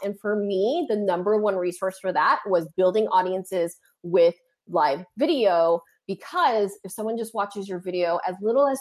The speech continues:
three seconds, not the most targeted person, but better than just going, "I think my person likes pink and sparkle." That's very vague. You know, somebody who shares that kind of information on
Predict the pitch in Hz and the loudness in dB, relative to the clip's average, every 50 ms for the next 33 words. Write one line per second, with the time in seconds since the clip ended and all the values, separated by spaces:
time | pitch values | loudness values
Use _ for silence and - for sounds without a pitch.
0 | - - 233 254 240 - 226 208 - 175 143 165 165 - 185 202 220 254 277 269 | -6 -6 -6 -6 -4 -4 -6 -6 -4 -6 -8 -6 -4 -2 0 2 2 2 2 2
1 | - 330 311 320 320 320 - 320 277 269 254 277 269 269 240 - 294 277 - 233 | 2 2 4 4 2 2 0 0 0 0 0 0 -2 -2 0 -2 -2 -2 -2 0
2 | 214 196 185 165 170 175 175 196 190 208 247 262 277 240 262 254 233 208 226 214 | 0 0 0 0 -2 -2 0 0 2 4 4 4 4 4 2 0 0 0 0 -2
3 | 214 - - 202 190 185 185 - _ _ _ - 220 311 359 349 - 359 359 - | 0 0 0 2 2 0 -2 -6 _ _ _ -8 -4 -4 -4 -4 -6 -8 -6 -6
4 | 285 277 - - 262 233 202 208 208 208 - - - 202 196 196 190 185 - - | -6 -6 -6 -6 -6 -4 -2 -4 -4 -6 -8 -8 -6 -6 -4 -4 -6 -6 -2 -2
5 | 165 165 - - - - - - - - 262 269 - 196 180 196 262 277 285 285 | -2 -2 -2 -4 -6 -6 -10 -8 -4 -2 -2 0 0 -2 0 2 4 4 4 4
6 | 285 269 208 190 226 220 - 359 277 196 165 151 175 185 - _ _ _ _ _ | 4 2 2 2 0 2 2 2 2 2 0 -2 -6 -10 -12 _ _ _ _ _
7 | _ - 208 208 196 190 196 190 196 262 240 247 247 254 240 247 214 233 220 - | _ -2 2 4 4 4 4 2 0 -2 -2 0 0 0 0 -2 -2 -4 -4 -4
8 | - 226 220 220 220 202 - - - 220 208 202 196 - 196 190 196 220 208 208 | -4 -4 -2 -2 -2 -4 -4 -4 -4 -4 -2 -2 -2 -2 -4 -4 -4 -6 -4 -2
9 | 208 220 214 - - 208 202 - - 185 185 185 | -2 -2 -4 -4 -6 -6 -6 -4 -4 -4 -6 -6